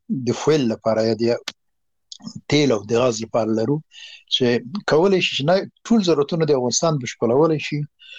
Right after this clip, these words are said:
او حتی که چیرې ترانزیتي، مثلاً، پاکستان لپاره هم یا ایران لپاره انتقالات وي او منځنۍ ایشیا لپاره وي،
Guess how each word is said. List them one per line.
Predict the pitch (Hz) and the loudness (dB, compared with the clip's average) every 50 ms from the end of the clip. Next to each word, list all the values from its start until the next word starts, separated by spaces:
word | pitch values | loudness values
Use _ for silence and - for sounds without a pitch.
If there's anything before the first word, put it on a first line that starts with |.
| - - - - | -20 -10 -2 0
او | 135 139 151 | 2 2 2
حتی | 175 170 - 170 156 | 2 0 0 -2 0
که | - 147 | 0 -2
چیرې | - - 170 156 156 | 0 0 2 0 0
ترانزیتي، | - - 135 127 123 120 120 123 113 - - 175 170 143 | 0 0 0 2 2 0 0 -2 -4 -2 0 2 2 4
مثلاً، | 120 120 110 - 127 120 120 123 120 117 120 123 117 - 117 120 117 - _ | 4 2 2 2 2 0 0 0 -2 -4 -6 -4 -4 -6 -6 -8 -12 -12 _
پاکستان | - 127 117 - - - 180 170 160 | -4 -4 -2 -2 0 0 0 2 2
لپاره | 147 - - 147 143 139 131 - - | 0 0 0 0 2 0 0 0 -2
هم | 147 143 139 131 - _ _ _ _ _ _ - | -2 -2 -4 -6 -14 _ _ _ _ _ _ -4
یا | 127 117 | 0 2
ایران | 117 131 147 156 151 139 | 2 2 2 2 0 0
لپاره | 127 - - 139 131 131 | -2 -2 0 0 0 0
انتقالات | 127 117 - - - 123 120 139 147 147 - - | -2 -4 -6 -8 -4 -2 0 0 0 -2 -2 -4
وي | 156 156 151 143 131 | -2 0 2 2 2
او | 123 120 120 | 2 2 0
منځنۍ | 117 113 110 107 135 139 | 0 -2 -2 0 0 2
ایشیا | 151 151 139 - - 139 135 | 2 2 0 0 2 2 2
لپاره | 131 127 - - 135 135 143 | 0 0 0 0 0 2 2
وي، | 160 214 226 220 | 4 4 4 2